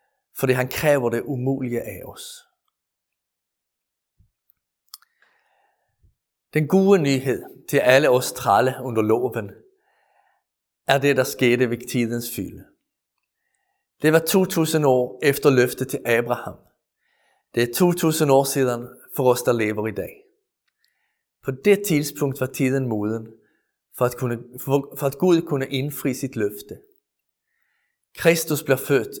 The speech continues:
under loven for at løskøbe os fra loven.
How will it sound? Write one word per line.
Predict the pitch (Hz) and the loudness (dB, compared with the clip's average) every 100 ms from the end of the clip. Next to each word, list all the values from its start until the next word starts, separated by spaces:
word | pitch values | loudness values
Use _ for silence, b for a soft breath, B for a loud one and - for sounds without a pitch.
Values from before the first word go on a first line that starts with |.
| - | 0
under | 185 180 | 4 6
loven | 156 135 104 104 104 - - b b b - | 6 6 4 -2 -8 -16 -20 b b b -2
for | 113 | -2
at | - | 2
løskøbe | 123 147 - - 185 156 139 | 4 4 2 -4 -2 0 -2
os | 113 98 - - - _ _ | -4 -6 -8 -16 -20 _ _
fra | - | -4
loven. | 120 101 95 101 | -2 -2 -6 -16